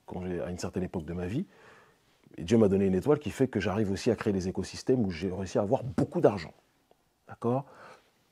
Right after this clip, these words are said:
Je... On s'est créé notre, notre sillon pour avancer. Mais je sais que j'ai investi, j'ai fait du, de l'entrepreneuriat social dans mon pays.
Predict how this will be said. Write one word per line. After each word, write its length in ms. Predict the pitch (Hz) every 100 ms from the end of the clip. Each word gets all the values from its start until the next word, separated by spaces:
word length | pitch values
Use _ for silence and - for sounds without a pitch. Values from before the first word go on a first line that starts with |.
| _
Je... 580 | - 92 90 85 78 - - - - -
On 160 | -
s'est 160 | - 151
créé 320 | - 123 127
notre, 480 | 113 - 107 98 92 - - - -
notre 240 | 98 110
sillon 300 | - 113 139
pour 200 | 131 104
avancer. 380 | 92 90 - - _ _ _ _ _ - - - _ _ _ _ _ _ _ _ - _ -
Mais 180 | 101 92
je 120 | 90
sais 160 | 90 123
que 140 | -
j'ai 140 | 85 92
investi, 440 | 87 92 - 117
j'ai 140 | 95
fait 160 | 87 101
du, 160 | 90 - - -
de 100 | 82
l'entrepreneuriat 640 | 107 - - 101 98 95
social 480 | 92 90 - 101 82 69 _ _ _ _ _ _ -
dans 80 | 95
mon 140 | 90
pays. 260 | 85 98